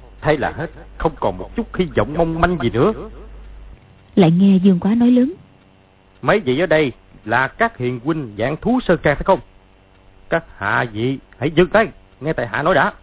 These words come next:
Speaker 2: Sử Bá Uy nói:
Speaker 1: "Bọn ta chính là họ Sử đây.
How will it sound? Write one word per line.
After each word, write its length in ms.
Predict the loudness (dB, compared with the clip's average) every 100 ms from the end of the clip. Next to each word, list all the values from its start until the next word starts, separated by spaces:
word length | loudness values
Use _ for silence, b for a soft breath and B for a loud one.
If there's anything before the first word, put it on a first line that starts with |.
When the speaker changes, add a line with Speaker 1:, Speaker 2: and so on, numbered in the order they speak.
| -20 -20
Speaker 2:
Sử 260 | -2 2 2
Bá 100 | 2
Uy 180 | 2 2
nói: 260 | 2 -2 -6 _ _ _ _ _ _ _ _
Speaker 1:
"Bọn 220 | -10 -8
ta 180 | -4 -4
chính 260 | -4 -8 -8
là 100 | -6
họ 140 | -6 -6
Sử 120 | -6
đây. 100 | -6